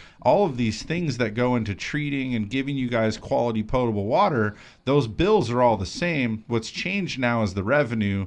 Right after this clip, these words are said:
because we're selling thirty percent less water. So guess what? We need to raise the price of the water."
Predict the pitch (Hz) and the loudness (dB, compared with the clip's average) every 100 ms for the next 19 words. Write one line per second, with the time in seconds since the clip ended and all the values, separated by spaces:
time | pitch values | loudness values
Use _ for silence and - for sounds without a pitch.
0 | - - - 110 139 131 113 110 - 127 | -6 -10 -6 -2 2 2 0 -4 0 0
1 | 117 101 120 113 101 98 92 104 - 92 | 2 0 -2 -2 -2 -4 -6 -6 -4 -6
2 | 87 87 78 76 - - - - 104 107 | -6 -8 -8 -8 -14 -20 -8 -4 -2 0
3 | 101 - 90 - - _ _ - - _ | 0 -2 -8 -8 -14 _ _ -20 -20 _
4 | 107 127 147 127 110 113 98 101 98 90 | 0 2 4 2 0 0 2 2 2 -2
5 | 90 - 92 87 - 85 85 82 82 78 | -4 -2 0 0 -2 -4 -4 -4 -4 -4
6 | - | -8